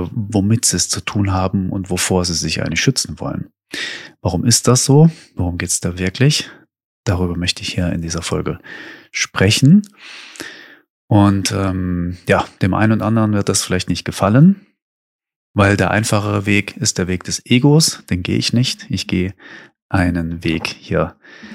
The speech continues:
ähm, der nicht dem Ego folgt. Aber folge einfach mal meinen Ausführungen, guck mal, was es mit dir macht und was du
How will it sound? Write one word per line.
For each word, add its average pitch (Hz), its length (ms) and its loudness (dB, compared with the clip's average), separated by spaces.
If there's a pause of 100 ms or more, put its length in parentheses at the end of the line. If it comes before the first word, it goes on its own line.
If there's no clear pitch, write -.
(300)
ähm, 87 400 -2 (140)
der 90 80 2
nicht 131 200 4
dem 104 120 0
Ego 87 260 -4
folgt. - 420 -10
Aber - 300 0
folge 135 420 0
einfach 120 320 -2
mal 107 160 0
meinen 92 220 0
Ausführungen, 139 560 2
guck - 200 -2
mal, 101 160 2
was 87 140 -2
es 87 160 -8
mit 85 100 -8
dir 87 100 -10
macht - 260 -4 (680)
und 92 240 -2
was - 160 -2
du 98 180 -6